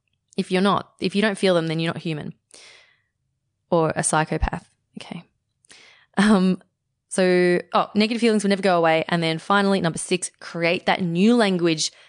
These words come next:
to describe your relationship with your negative feelings. So give that a go. If you are watching on Facebook, I would love it if you could leave a comment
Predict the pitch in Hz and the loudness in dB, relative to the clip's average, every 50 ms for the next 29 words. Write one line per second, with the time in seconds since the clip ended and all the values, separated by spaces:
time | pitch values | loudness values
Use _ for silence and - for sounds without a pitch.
0 | _ - - 190 175 170 - - - 170 160 160 160 165 165 160 151 160 151 151 | _ -12 -8 -4 -2 -2 -2 -2 0 0 0 0 0 -2 -4 -4 -4 -4 -2 -2
1 | 147 147 143 - 165 151 - - - 151 - _ _ - 165 156 147 - - 165 | -2 -4 -4 -6 -8 -8 -8 -8 -8 -10 -12 _ _ -8 -6 -6 -6 -6 -6 -6
2 | 151 147 151 - _ - 156 147 147 143 139 - 143 147 143 - - _ - - | -4 -4 -4 -6 _ -10 -10 -8 -8 -8 -8 -6 -6 -6 -6 -8 -10 _ -20 -14
3 | - - 147 147 143 139 139 135 135 143 - - - _ _ _ _ _ _ _ | -8 -6 -6 -6 -6 -6 -8 -10 -10 -12 -14 -16 -18 _ _ _ _ _ _ _
4 | _ _ _ _ _ _ _ _ _ _ _ _ _ _ _ _ _ _ _ _ | _ _ _ _ _ _ _ _ _ _ _ _ _ _ _ _ _ _ _ _
5 | _ - - - - - - - - 233 220 269 294 294 330 330 320 311 220 190 | _ -20 -20 -20 -20 -20 -10 -4 -2 0 2 2 2 2 2 2 2 2 2 2
6 | 180 160 151 165 208 220 - _ _ _ _ _ _ _ _ _ _ _ _ _ | 2 2 2 0 -2 -4 -8 _ _ _ _ _ _ _ _ _ _ _ _ _
7 | _ _ - 285 330 349 - - - 294 262 226 202 202 220 - - - 214 202 | _ _ 0 0 0 0 -2 -2 0 2 2 4 4 2 0 0 0 0 0 0
8 | 185 175 175 - 190 196 220 208 - - - 160 165 - - _ - 196 190 202 | 0 0 -2 -2 0 0 0 -2 -4 -4 -4 -4 -4 -4 -6 _ -2 0 2 2
9 | 214 208 208 202 208 208 214 233 240 262 240 214 233 208 214 190 185 190 185 175 | 2 2 0 0 2 2 2 2 2 0 -2 -2 -2 0 0 0 2 2 0 0
10 | 175 - - - - - 196 202 190 160 143 - - - - - - - | -2 -6 -10 -8 -2 0 0 2 2 0 -2 -2 -4 -4 -4 -4 -6 -10